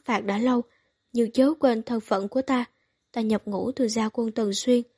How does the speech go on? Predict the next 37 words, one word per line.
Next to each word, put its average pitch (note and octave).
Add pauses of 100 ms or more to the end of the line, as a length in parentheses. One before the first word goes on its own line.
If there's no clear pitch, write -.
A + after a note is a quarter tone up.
(340)
mà G#3
gia B3+
quân B3
Tần A3
Xuyên A#3+ (140)
giỏi G#3+
nhất F#4+
là C4
gì? A3 (920)
Khác C4+
nghề G#3+
như G#3
khác C4+
núi, C4+ (460)
nếu C#4
hỏi A#3+
nàng A3+
về G3+
kỹ G3+
năng A#3+
theo A3+
thùa A3
của A3+
Tần G#3+
Xuyên A#3
thì A3+
nàng G#3
còn G#3
trả G3+
lời A#3+
được. G3+ (960)
Tần G#3+
Xuyên B3
nhiều A3
núi, B3+ (400)
tức D#4
là A3